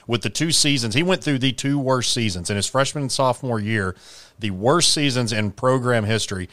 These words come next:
stuck it out with this new staff and had a dang good year last year. I don't, now, look, I, I'm not sure what happened. Maybe,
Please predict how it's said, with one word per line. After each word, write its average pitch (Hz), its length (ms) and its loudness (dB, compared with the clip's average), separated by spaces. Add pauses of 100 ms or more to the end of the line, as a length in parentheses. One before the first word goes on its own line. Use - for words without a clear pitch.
(200)
stuck - 400 2
it 160 80 4
out 127 320 4 (120)
with 107 140 -10
this 107 160 -4
new 123 160 2
staff 151 300 4
and 165 80 0
had 214 100 4
a 214 60 2
dang 175 400 2
good 196 200 2
year 208 240 -2
last 107 400 0
year. 82 200 -8 (440)
I 165 140 2
don't, 185 240 2
now, 143 220 4
look, 139 340 2
I, 143 180 2
I'm 165 140 0
not 196 160 0
sure 165 200 -2
what 131 220 2
happened. 95 320 -2
Maybe, 147 440 0